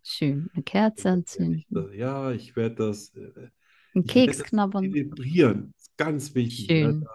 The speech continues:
Speaker 2: alles dafür ta-, tun, dass der Rahmen auch schon stimmt.
Speaker 1: Also es geht am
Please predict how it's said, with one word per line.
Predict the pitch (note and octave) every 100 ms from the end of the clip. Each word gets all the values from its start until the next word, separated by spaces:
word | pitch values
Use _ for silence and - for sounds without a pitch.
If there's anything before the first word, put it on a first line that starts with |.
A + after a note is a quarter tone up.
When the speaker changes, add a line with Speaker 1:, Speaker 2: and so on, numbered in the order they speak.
| - -
Speaker 2:
alles | - F#3+ G3 -
dafür | D3 D3 C#3+
ta-, | C3 A#2+ A#2+ -
tun, | - D3 C#3
dass | A#2 A#2
der | A2+ G#2+
Rahmen | G#2 B2 C3+ A#2+
auch | A2+ A#2
schon | G#2 G2+
stimmt. | - G2+ F2 - - _ - D3 - _ - - _
Speaker 1:
Also | F#3 E3+
es | D#3+ -
geht | F#3+ F#3+ -
am | F3